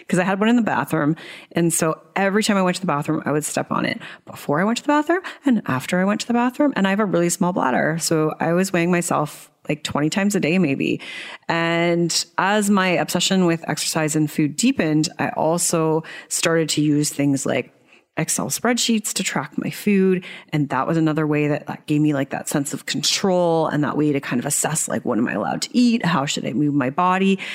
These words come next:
And I remember sitting at my desk and inputting food one day. And there was this little rational whisper that came from within me that said, "Am I gonna have to do this for the rest of my life?" But I pushed that thought away because,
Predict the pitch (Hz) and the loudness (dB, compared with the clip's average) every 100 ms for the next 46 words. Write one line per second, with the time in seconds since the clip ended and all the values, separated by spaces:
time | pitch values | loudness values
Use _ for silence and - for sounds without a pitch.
0 | - - - 175 196 185 185 180 247 208 | -10 -10 -6 0 2 4 4 4 4 4
1 | 160 156 151 170 170 - 160 147 - 151 | 4 2 2 2 2 2 0 -2 0 -2
2 | - 156 156 180 151 147 - 143 151 147 | 0 2 2 2 0 0 0 0 2 0
3 | 143 127 - _ _ _ 202 190 185 202 | 2 0 -4 _ _ _ 0 2 4 2
4 | 285 370 - - 156 165 190 208 214 151 | 2 2 0 -2 0 2 2 2 2 0
5 | 156 147 - 170 165 151 165 - 156 151 | 0 0 0 2 2 2 0 0 -2 0
6 | 147 - 160 156 - 170 156 165 160 156 | -2 -2 0 0 0 0 0 0 2 2
7 | 143 - 143 147 - - - - - 165 | 0 -2 -2 -2 -6 -16 -18 -20 -6 -2
8 | 160 190 302 320 302 - 208 - - 165 | 0 0 0 0 0 -2 -4 -2 0 0
9 | 208 - 165 139 127 127 - 143 107 101 | 0 -4 -4 -2 -2 -2 -2 -2 -2 -2
10 | 107 196 262 - - - - - - - | 2 2 0 -6 -16 -20 -20 -20 -20 -20
11 | _ 170 170 - 170 - - 190 180 - | _ -4 -2 -2 -2 0 0 2 2 0
12 | 202 - 160 160 156 151 156 151 - 139 | -2 0 0 2 2 2 0 -2 -2 0
13 | 143 147 - | 0 0 -4